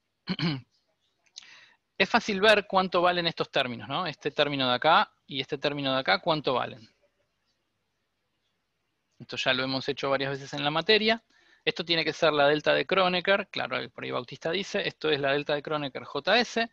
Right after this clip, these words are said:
y esto es la delta de Kronecker K S,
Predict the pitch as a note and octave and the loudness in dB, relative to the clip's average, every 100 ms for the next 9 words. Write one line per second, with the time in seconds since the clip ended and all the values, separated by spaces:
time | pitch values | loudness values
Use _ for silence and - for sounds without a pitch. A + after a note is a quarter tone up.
0 | - - - - - D#3+ D#3 D#3 D#3 D#3 | -10 -20 -8 -6 -2 0 2 2 2 2
1 | D#3 D#3 D3+ D3+ D#3 D3+ D#3 _ _ _ | 2 -2 -2 -2 -2 -2 -4 _ _ _
2 | _ _ _ - B2+ B2+ - A#2 | _ _ _ 0 0 0 -6 -18